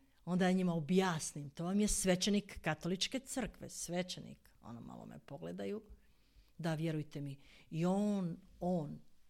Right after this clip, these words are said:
za sve moli, moli, za sve. I za vas, policiju. „Za nas?”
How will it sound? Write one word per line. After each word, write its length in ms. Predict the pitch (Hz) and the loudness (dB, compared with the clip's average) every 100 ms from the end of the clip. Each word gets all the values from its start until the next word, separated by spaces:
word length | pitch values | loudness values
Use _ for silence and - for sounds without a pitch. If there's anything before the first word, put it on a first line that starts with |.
| - _ _ - | -20 _ _ -12
za 220 | 147 156 175 | -2 0 2
sve 460 | - - 175 185 | 2 2 2 2
moli, 380 | 170 160 156 151 - | 2 0 -6 -10 -2
moli, 400 | 175 160 151 147 _ _ - | 0 0 -4 -12 _ _ -8
za 100 | 165 | -2
sve. 360 | - 208 190 - - _ | 0 2 0 -2 -16 _
I 80 | 175 | -2
za 140 | 190 | 0
vas, 400 | 180 180 - - | 0 -4 -6 -8
policiju. 640 | - 165 170 - - 143 - _ _ - - | -10 -12 -12 -10 -10 -10 -18 _ _ -20 -12
„Za 200 | 147 175 | -2 2
nas?” 540 | 220 339 180 - - | 4 2 0 -4 -8